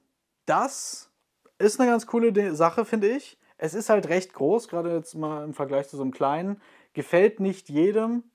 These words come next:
Wem das aber optisch gefällt und wer Bock auf drei Punkte hat, schlagt zu, solange das Ding noch irgendwie verfügbar ist. Die sind nicht mehr so gut verfügbar. Jack One ist ja auch schon ein sehr altes Modell. Fünf fünf sechs Klon von AliExpress, absolut keine Empfehlung.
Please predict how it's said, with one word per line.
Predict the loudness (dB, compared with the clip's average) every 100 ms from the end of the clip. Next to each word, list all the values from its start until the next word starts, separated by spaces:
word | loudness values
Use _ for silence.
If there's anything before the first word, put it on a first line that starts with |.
| -4
Wem | 0 2
das | 2
aber | 2 0
optisch | 0 -4 -6 -6
gefällt | -4 -2 -2
und | -2
wer | -4
Bock | -2 -2 -2
auf | -4
drei | -4 -2
Punkte | -4 -2 -2
hat, | 0 -2 -6 _ _ _
schlagt | -10 0 0 0 -12
zu, | -8 -2 -2 -2 -8 _
solange | -4 -4 -2
das | -4 -6
Ding | -6 -6
noch | -6 -8
irgendwie | -8 -8
verfügbar | -8 -10 -10 -6 -4 -4
ist. | -6 -10 _ _
Die | -14
sind | -10 -8 -8
nicht | -10 -10
mehr | -8 -8
so | -8 -6 -6
gut | -8 -10
verfügbar. | -10 -10 -12 -6 -6 -6 _ _
Jack | -8 -8 -4
One | -6 -6
ist | -10
ja | -12
auch | -12
schon | -10 -8
ein |
sehr | -4 -6
altes | -6 -12
Modell. | -10 -8 -8 -10 _ _ _ _
Fünf | 0 0
fünf | -2 -2
sechs | 0 0 -2 -4
Klon | 6 10 10 8 -2
von | -6 -4 -4 -8 -8
AliExpress, | -8 -4 -4 -6 -6 -4 -4 -6 -18 _ -12
absolut | -10 -10 -12 -12 -6
keine | -4 -4 -6
Empfehlung. | -6 -2 0 0 0 -4